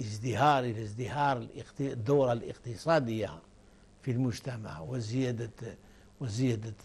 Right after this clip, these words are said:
الخير في المجتمع. ولهذا في هذا الحديث القدسي الذي صدرنا به الحديث، والذي يقول فيه رب العزة:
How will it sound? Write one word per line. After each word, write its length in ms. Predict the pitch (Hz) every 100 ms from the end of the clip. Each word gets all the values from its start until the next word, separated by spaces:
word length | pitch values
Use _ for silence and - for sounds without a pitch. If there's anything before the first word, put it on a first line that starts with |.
| 101 90 - -
الخير 680 | 113 - - 170 151 92 101 - - - -
في 60 | -
المجتمع. 680 | 110 123 90 104 113 117 123 - - - - - - - - - - - _ -
ولهذا 840 | 135 147 147 147 151 156 147 123 - - - - - -
في 140 | 120
هذا 180 | 135 143
الحديث 460 | 107 143 123 135 120
القدسي 680 | - 160 147 131 - 143 139
الذي 360 | 131 135 127
صدرنا 480 | - 123 131 131 143
به 240 | 123 123
الحديث، 560 | 117 - 131 123 175 156 - - - - - - - - - - - - - 127
والذي 440 | 127 156 143 147
يقول 400 | 147 147 156 143
فيه 280 | - 147 135
رب 240 | 120 117
العزة: 480 | 147 151 143 113